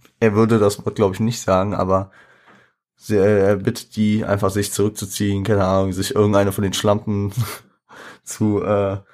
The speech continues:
zu nehmen und eine Familie zu gründen. <laughs> Ja, finde ich eigentlich auch ganz nice, wie er das, äh, umschreibt. Redet von Lauchs im Rap-Game.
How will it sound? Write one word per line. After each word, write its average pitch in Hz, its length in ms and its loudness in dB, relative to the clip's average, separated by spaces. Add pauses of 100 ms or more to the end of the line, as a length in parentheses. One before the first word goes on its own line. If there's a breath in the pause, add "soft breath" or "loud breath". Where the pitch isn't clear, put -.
(340 soft breath)
zu - 120 -2
nehmen 107 360 4
und 101 360 0
eine 104 140 0
Familie 107 340 2
zu 110 140 -2
gründen. 104 520 2
<laughs> - 40 -14
Ja, - 380 -10
finde 104 300 -4
ich - 60 -2
eigentlich 98 200 -4
auch 95 120 -6
ganz 98 520 -4
nice, 98 320 0
wie 98 80 0
er 95 60 2
das, 92 260 -4
äh, 92 220 2
umschreibt. 98 560 0 (380 soft breath)
Redet 117 300 0
von 104 360 -2
Lauchs 104 380 2
im 107 140 -2
Rap-Game. 104 720 -2